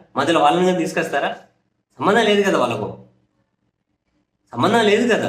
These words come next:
పెట్టమని ఏం అనట్లేదు కదా. ఆ, వీళ్ళ తత్వం అంటున్నా, ఈ రంగు మనస్తత్వాలు ఉన్నోళ్ళు,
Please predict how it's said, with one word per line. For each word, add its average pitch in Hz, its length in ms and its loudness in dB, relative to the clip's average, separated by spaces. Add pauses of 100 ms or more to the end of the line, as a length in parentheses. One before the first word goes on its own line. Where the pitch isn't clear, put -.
(100)
పెట్టమని 165 340 0
ఏం 185 120 0
అనట్లేదు 175 420 0
కదా. 110 160 -6 (380)
ఆ, 190 40 -6 (160)
వీళ్ళ 226 240 2
తత్వం 233 360 0
అంటున్నా, 214 320 0 (280)
ఈ 156 60 0 (120)
రంగు 190 220 2
మనస్తత్వాలు 196 600 0
ఉన్నోళ్ళు, 175 300 -2